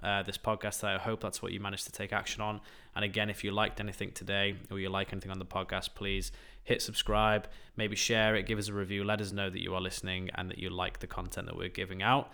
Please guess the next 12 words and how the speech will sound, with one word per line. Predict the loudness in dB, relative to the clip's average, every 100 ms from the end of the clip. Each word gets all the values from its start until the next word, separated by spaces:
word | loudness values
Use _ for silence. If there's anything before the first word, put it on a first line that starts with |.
| -18 -14
so | -6 -2
that | 0
I | 0
can | -2 -4 -6 -8
decide | -4 2 2 2
to | -2
do | -2
it | -2 -2
even | -4 -2
more | -4 -6 -8
for | -8 -6 -4
you. | -6